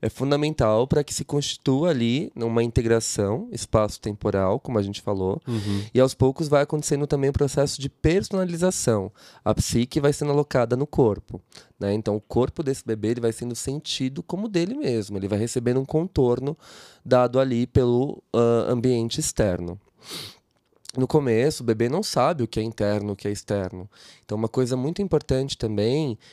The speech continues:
Speaker 1: que o Winnicott vai dizer, o bebê, ele não tem um ego que projeta ou que introjeta.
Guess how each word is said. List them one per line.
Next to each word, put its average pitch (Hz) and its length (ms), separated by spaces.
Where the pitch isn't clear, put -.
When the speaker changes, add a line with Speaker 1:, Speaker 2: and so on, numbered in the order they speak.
Speaker 1:
que - 100
o - 20
Winnicott 123 400
vai 110 120
dizer, 110 480
o - 20
bebê, 107 320
ele 131 140
não 139 240
tem 170 200
um 147 160
ego 104 540
que - 140
projeta 117 880
ou 131 140
que - 140
introjeta. 147 840